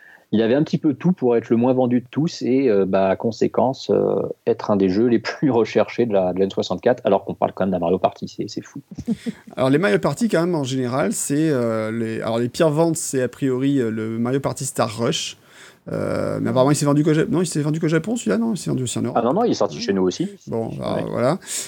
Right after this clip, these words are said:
Speaker 2: Euh, mais
Speaker 1: Il y a pas de
Speaker 2: sinon,
Speaker 1: Mario
Speaker 2: alors
Speaker 1: Party, euh, exclusif
Speaker 2: Ouais.
Speaker 1: à un territoire, je
Speaker 2: D'accord.
Speaker 1: crois.
Speaker 2: Donc là, je regarde un peu sur le site Video Game Sales Wiki, je sais pas s'il est vraiment fiable ou pas, mais a priori, les ventes cumulées du jeu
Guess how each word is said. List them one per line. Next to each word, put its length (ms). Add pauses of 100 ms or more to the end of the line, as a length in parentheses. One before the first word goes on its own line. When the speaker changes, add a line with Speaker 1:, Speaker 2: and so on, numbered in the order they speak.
(180)
Speaker 2:
Euh, 340
mais 80
Speaker 1:
Il 60
y 40
a 40
pas 60
de 100
Speaker 2:
sinon, 60
Speaker 1:
Mario 160
Speaker 2:
alors 140
Speaker 1:
Party, 400
euh, 560
exclusif 400
Speaker 2:
Ouais. 140
Speaker 1:
à 60
un 80
territoire, 420
je 60
Speaker 2:
D'accord. 200
Speaker 1:
crois. 120 (580)
Speaker 2:
Donc 220
là, 120
je 60
regarde 180
un 40
peu 280
sur 160
le 100
site 180
Video 220
Game 200
Sales 320
Wiki, 240
je 80
sais 60
pas 120
s'il 180
est 40
vraiment 380
fiable 320
ou 60
pas, 260
mais 280
a 100
priori, 420
les 120
ventes 400
cumulées 520
du 140
jeu 260